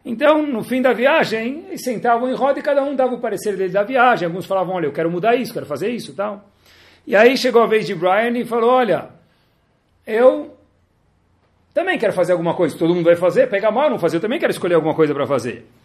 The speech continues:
Aí falavam pra ele, o que que você escolheu? Do, tudo que você viu, a gente participou essa semana, Tfilim? Falou, não. Shabbat? Não. O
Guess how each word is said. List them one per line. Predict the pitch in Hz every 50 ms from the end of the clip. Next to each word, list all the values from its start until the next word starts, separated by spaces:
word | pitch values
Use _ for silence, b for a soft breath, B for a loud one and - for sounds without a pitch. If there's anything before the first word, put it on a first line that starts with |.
| b b b b b b b b _
Aí | - 147 180
falavam | 170 180 190 196 190 190 175
pra | 185 180 185
ele, | 190 185 180 180 170 165 156 156 147 139 127 117 123
o | -
que | - 135
que | -
você | 165
escolheu? | 160 - - 170 170 214 202 143
Do, | 135 123 - - -
tudo | 165 143 139
que | 135 -
você | 147 135
viu, | 135 196 196
a | 135
gente | 123 -
participou | - 143 127 120 127 143
essa | 143 -
semana, | - 143 156 175 156 123 117 107 -
Tfilim? | - - - 131 139 165 214 254 - - - _
Falou, | - 151 147
não. | 127 123 123 165 - - _ _
Shabbat? | - 165 139 110 147 147 170 220 220 - -
Não. | 139 131 131 123 139
O | 190